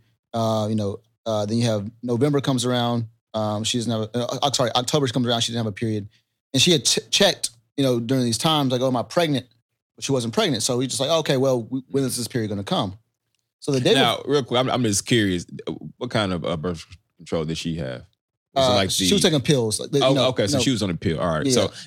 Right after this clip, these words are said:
Speaker 2: Jasmine did the, um, I U D.
Speaker 1: I U D. Yeah, yeah.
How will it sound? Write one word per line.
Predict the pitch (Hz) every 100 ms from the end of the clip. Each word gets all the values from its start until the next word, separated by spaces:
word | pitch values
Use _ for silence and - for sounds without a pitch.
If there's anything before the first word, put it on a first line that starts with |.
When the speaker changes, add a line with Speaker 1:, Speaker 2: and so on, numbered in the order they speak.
| -
Speaker 2:
Jasmine | 127 123 113
did | 104 90
the, | 90 85 82
um, | 85 82 78 73
I | 90 90
U | 131 127
D. | 85
Speaker 1:
I |
U | 95 90
D. | - -
Yeah, | 117
yeah. | 104